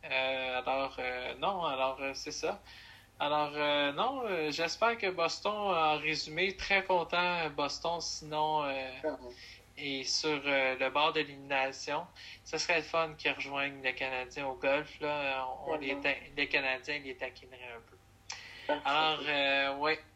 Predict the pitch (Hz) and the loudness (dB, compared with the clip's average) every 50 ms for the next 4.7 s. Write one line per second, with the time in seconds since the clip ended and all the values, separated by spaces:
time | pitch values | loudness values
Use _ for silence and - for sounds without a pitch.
0 | - - 139 139 143 151 160 160 160 165 165 160 160 160 160 156 151 156 170 170 | -10 -4 0 2 4 4 2 2 2 2 2 4 4 4 2 2 2 2 0 0
1 | - - - 269 277 247 196 170 160 - - 208 226 240 220 185 165 165 165 160 | 0 -4 -2 2 2 4 4 2 0 -2 -4 -6 -4 -2 -2 0 2 2 2 0
2 | 160 165 165 165 156 - - 160 156 - 160 156 - 220 240 254 233 196 175 160 | 0 0 0 0 0 -2 -6 -6 -4 -4 -4 -4 -4 -6 -4 -2 2 2 2 2
3 | 156 - - 180 165 165 175 175 175 170 156 160 151 151 - 156 202 220 220 196 | 0 -4 -6 -6 -4 -2 -2 0 2 2 2 2 0 -2 -4 -4 -4 -2 0 0
4 | 175 151 151 156 156 147 160 156 147 - 196 208 220 | 2 4 4 4 4 2 0 0 0 0 0 0 0